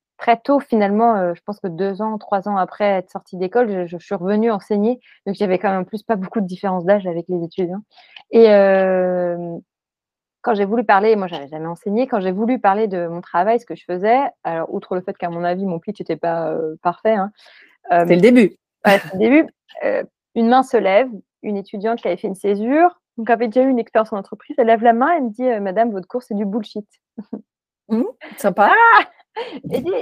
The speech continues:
Speaker 1: Eh, ça commence bien. » Alors, j'avais quand même répondu, « Eh ben, pour du bullshit, ça a l'air de beaucoup intéresser mes clients quand même. Et puis, apparemment, ça leur est utile. » Donc, euh, on va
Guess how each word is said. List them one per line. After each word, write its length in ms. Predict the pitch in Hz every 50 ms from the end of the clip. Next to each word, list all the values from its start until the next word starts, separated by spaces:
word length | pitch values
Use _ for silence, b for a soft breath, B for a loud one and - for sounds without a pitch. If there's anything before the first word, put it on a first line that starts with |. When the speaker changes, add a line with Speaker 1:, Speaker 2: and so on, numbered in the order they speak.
| - - -
Speaker 1:
Eh, 100 | 294 302
ça 100 | - 285
commence 320 | 277 - 262 247 247 254 240
bien. » 140 | 254 330 427 440 427 - -
Alors, 120 | 233 220
j'avais 260 | 220 262 269 285 330 320
quand 120 | 302 269
même 160 | 247 240 247
répondu, « 360 | 220 214 185 196 220 233 269 359 427 494 - - _ _ _ _ _ _ _ _ -
Eh 60 | 214
ben, 320 | 202 247 254 254 247 247 247
pour 140 | - 320 294
du 100 | 320 294
bullshit, 340 | 233 269 277 269 - 403 440 _
ça 120 | - 302
a 20 | 269
l'air 120 | 277 285
de 100 | 233 269
beaucoup 260 | 247 339 359 - 392 403
intéresser 440 | 381 359 339 330 311 302 285 330 294
mes 100 | 285 285
clients 240 | - - 277 277 277
quand 140 | 294 254
même. 140 | 226 220 208 196
Et 80 | 190
puis, 100 | - 220
apparemment, 460 | 196 185 185 202 180 190 196 220 262
ça 120 | 269 - 214
leur 160 | 190 190 196
est 140 | 196 196 -
utile. » 240 | 185 - 180 160 151
Donc, 240 | 160 160 160 - -
euh, 100 | 156 156 160 160 _ b b b b b b -
on 160 | 180 170 170
va 240 | 165 165 160 160 156